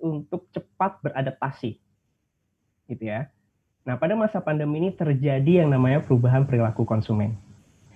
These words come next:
Dan perubahan perilaku konsumen tersebut ternyata dapat memberikan dampak terhadap pendapatan U M K M. Bukan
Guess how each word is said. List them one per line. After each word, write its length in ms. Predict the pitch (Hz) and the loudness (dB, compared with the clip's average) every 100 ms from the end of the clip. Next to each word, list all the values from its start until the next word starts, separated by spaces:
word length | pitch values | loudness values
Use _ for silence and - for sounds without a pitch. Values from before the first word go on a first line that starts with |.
| - | 2
Dan 160 | 139 139 | 6 8
perubahan 400 | 151 151 214 220 | 8 8 8 8
perilaku 320 | 185 165 151 | 6 4 2
konsumen 480 | 151 147 165 160 160 | 0 0 0 0 0
tersebut 480 | 156 - 190 175 175 | -2 0 2 2 0
ternyata 560 | 135 131 127 - 156 | -2 0 0 -2 0
dapat 800 | 147 123 117 117 _ _ - 170 | 0 0 0 -4 _ _ -4 -2
memberikan 480 | 139 123 113 117 131 | 0 0 0 0 0
dampak 400 | 117 110 - - | 0 -2 -6 -10
terhadap 320 | - 113 120 | -4 -2 -2
pendapatan 400 | 120 110 - 117 | -2 -6 -6 -8
U 80 | 120 | -6
M 160 | 113 120 | -6 -6
K 240 | - 156 | -4 -4
M. 80 | 107 - _ - _ _ _ _ _ _ - | -4 -12 _ -20 _ _ _ _ _ _ 0
Bukan 240 | 127 - | 0 2